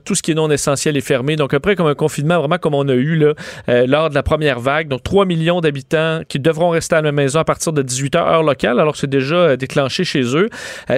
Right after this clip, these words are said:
tous les commerces, euh, donc, non essentiels sont fermés. Certaines classes pourraient rouvrir dans les prochaines semaines, pour,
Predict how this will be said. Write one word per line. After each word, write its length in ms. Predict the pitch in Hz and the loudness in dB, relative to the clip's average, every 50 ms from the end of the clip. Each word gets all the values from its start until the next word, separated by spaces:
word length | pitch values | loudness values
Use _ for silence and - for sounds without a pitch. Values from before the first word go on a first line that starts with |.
| 127 | -2
tous 100 | - - | -2 -2
les 120 | 247 226 185 | 0 0 2
commerces, 500 | - 180 170 185 190 170 - - - 175 | 2 2 2 2 0 -2 -2 -2 0 2
euh, 100 | 151 143 | 2 2
donc, 240 | 143 156 160 156 - | 2 0 -2 0 -2
non 120 | 175 170 | -2 0
essentiels 460 | 160 151 - 165 147 - - 175 156 | 0 0 0 -2 -2 0 -2 -2 -2
sont 160 | - - 147 | -2 -4 -4
fermés. 440 | - - 151 131 135 147 160 170 180 | 0 0 0 0 0 0 0 0 0
Certaines 600 | 170 - - - - 269 - - - 233 220 196 170 | 0 0 0 0 0 -2 -2 0 0 0 0 0 -2
classes 500 | - 202 202 202 202 202 196 180 - - | -2 0 0 2 0 0 -2 -4 -6 -6
pourraient 400 | - 180 175 165 160 190 208 196 | -4 -2 0 2 2 4 2 2
rouvrir 520 | 160 165 160 147 147 160 180 196 196 185 | 2 0 0 0 0 2 2 2 2 2
dans 140 | 170 156 151 | 2 2 2
les 120 | 151 156 151 | 0 0 -2
prochaines 400 | - - 156 147 - 180 180 175 | 0 -2 -2 0 0 -2 -2 -2
semaines, 540 | - - 175 160 156 165 185 185 180 160 | -2 0 0 2 2 2 2 2 0 -4
pour, 320 | - - - - 160 151 | -6 -6 -2 0 2 2